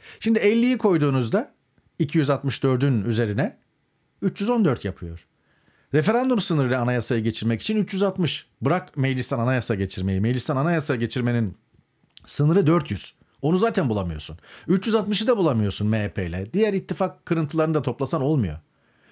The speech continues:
Muhalefetin, yani Erdoğan'ın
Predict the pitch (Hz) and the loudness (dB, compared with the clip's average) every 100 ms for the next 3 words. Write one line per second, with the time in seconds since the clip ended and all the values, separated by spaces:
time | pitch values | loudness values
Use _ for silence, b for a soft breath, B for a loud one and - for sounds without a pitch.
0 | b b b b 127 202 240 151 147 202 | b b b b 0 2 2 2 0 -2
1 | 311 294 _ _ _ _ _ _ _ _ | -6 -8 _ _ _ _ _ _ _ _
2 | _ _ _ _ _ _ _ _ _ 120 | _ _ _ _ _ _ _ _ _ 0
3 | 135 117 _ - 131 185 233 170 131 226 | 0 -2 _ -4 -2 0 0 2 2 0
4 | 202 | -2